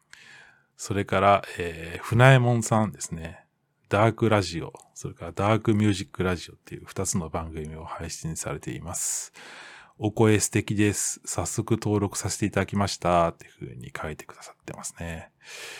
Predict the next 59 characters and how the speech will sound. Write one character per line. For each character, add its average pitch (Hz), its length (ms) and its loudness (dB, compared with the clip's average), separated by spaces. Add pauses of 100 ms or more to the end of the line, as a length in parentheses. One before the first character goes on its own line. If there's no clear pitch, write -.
(260)
い 90 60 -4
や、 85 260 -2
ほ 95 60 -6
ん - 40 -6
と、 - 100 -14
船 104 220 -2
右 139 140 8
衛 139 40 10
門 139 100 8
さ 135 140 2
ん 131 100 4
こ 135 100 0
そ 104 120 -6
で - 100 -14
す - 180 -10
ね、 - 280 -18
声 90 320 -4
が 78 180 -10 (320)
め 85 140 -8
ち - 100 -2
ゃ 113 40 2
め 104 100 0
ち 107 100 -2
ゃ 92 60 -4
素 - 80 -12
敵 90 240 -4
で 78 60 -8
で 65 100 -12
す - 160 -12
ね、 71 260 -14 (640)
も 78 500 -10
う、 - 60 -20 (600)
重 95 280 0
低 107 220 4
音 80 200 -2
っ - 40 -14
て - 180 -20
い - 60 -14
う - 40 -16
か、 - 120 -12
こ - 140 -12
う、 - 20 -10
低 - 420 -8
い、 95 220 -12
渋 107 420 -2
い 107 100 -12
声 82 400 -12 (580)
で 78 220 -6 (120)
喋 85 260 -6
ら 82 100 -6
れ 82 80 -6
る 73 100 -12
ん 71 60 -10
で - 100 -10
す - 80 -10
け 80 100 -8
れ 78 60 -8
ど 78 120 -8
も、 78 380 -12